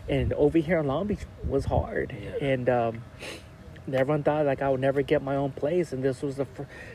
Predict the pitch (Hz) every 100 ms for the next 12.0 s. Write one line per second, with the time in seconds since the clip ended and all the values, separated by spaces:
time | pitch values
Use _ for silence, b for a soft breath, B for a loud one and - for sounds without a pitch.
0 | - 160 147 160 151 151 139 135 156 147
1 | 143 143 - 143 147 185 190 170 170 165
2 | 165 156 - 160 160 135 135 143 131 135
3 | 135 131 - 131 131 123 - 127 120 -
4 | B B B B B - 135 120 139 151
5 | 156 143 139 139 139 131 135 - 143 147
6 | 131 135 131 123 120 127 - 123 127 151
7 | 143 131 127 123 - B B B 117 123
8 | 147 143 151 156 151 151 147 143 - -
9 | - - 156 151 135 135 131 - 131 127
10 | 127 123 143 135 127 123 151 131 - -
11 | 156 151 127 123 120 143 151 139 123